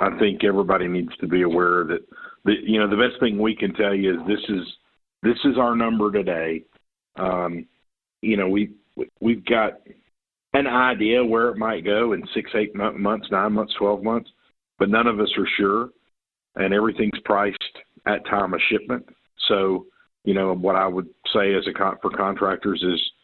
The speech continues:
is bid projects the way you've been bidding projects with the best numbers you can get, and, and make sure you've got escalation clauses in there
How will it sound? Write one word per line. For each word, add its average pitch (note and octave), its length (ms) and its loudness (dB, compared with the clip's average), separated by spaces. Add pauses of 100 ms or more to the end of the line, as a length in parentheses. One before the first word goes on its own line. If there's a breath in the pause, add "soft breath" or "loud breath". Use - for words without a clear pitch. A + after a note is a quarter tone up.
(340)
is E2 220 -2
bid F#2+ 300 0
projects G2 580 0
the G2 60 2
way F#2+ 160 2
you've F#2 200 0
been G2+ 220 2
bidding F2+ 220 2
projects F2+ 580 0
with F#2 80 2
the E2+ 60 -2
best G2 260 0
numbers F#2+ 320 2
you F#2 100 -2
can E2+ 120 -10
get, G2 280 4
and, E2+ 160 -6 (520)
and F#2 120 2
make G2+ 240 4
sure G2+ 140 2
you've F#2+ 200 2
got F#2 180 2
escalation F#2 640 2
clauses E2+ 580 0
in E2+ 80 -2
there F2 280 0